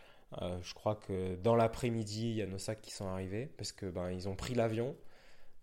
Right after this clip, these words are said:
euh, qui a volé le jour où on est arrivé à Skardou, en fait. On a, en prenant la voiture, on a gagné une matinée. Euh,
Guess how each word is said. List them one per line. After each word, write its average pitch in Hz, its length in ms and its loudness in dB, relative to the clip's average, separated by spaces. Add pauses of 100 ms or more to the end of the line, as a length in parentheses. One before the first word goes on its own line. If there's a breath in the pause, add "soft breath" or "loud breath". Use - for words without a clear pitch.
euh, 95 200 -2
qui 104 180 2
a 101 40 6
volé 104 280 2
le 104 100 0
jour 113 320 2
où 98 80 0
on 95 80 -2
est 95 80 0
arrivé 95 320 -2
à 98 80 -2
Skardou, 87 320 -8
en 85 60 -10
fait. - 140 -12 (100)
On 104 140 2
a, 104 200 6
en 107 140 2
prenant 123 240 6
la 123 80 12
voiture, 120 300 6
on 117 100 4
a 101 60 2
gagné 107 400 2
une 113 140 -2
matinée. 104 380 -4 (1600 loud breath)
Euh, 82 340 -4